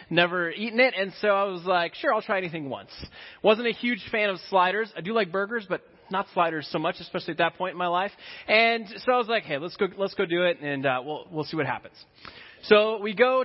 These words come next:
to Cozy's. We, we pull up, and they're like, "You gotta get the full experience.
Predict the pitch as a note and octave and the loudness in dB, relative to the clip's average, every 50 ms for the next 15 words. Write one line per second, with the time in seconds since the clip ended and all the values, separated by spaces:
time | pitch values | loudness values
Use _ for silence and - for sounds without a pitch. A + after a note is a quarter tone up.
0 | B3+ - - B3 B3+ B3 G#3 - A#3 G3 E3 C#3+ C3+ A2+ G#2 A#2+ C#3 D3+ D#3+ E3 | -2 -2 -4 -2 -2 -4 0 2 2 2 2 2 -4 -8 -8 -6 -4 -4 -2 -2
1 | D#3+ E3 D3+ - G3+ G3 G3 G3+ G3+ - - F#3 - - F3 F3 E3 D#3+ D3+ C#3+ | -4 -4 -2 0 2 2 2 2 0 -4 -10 -12 -4 -2 0 0 0 0 -2 -4
2 | E3 D#3+ D3+ C#3+ - F#3 D#3+ - G#3 - G3+ F3 F#3 F#3+ - F3+ - - G3+ F3+ | -2 -2 -2 -2 -4 -6 -4 -4 -2 -2 -2 -4 -4 -6 -8 -8 -6 -4 -2 -2
3 | E3 D#3 - - - - D#3 D#3 D#3 C#3+ B2 A2+ - A#2 | -2 -4 -6 -8 -4 -2 -2 0 -2 -2 -6 -8 -12 -14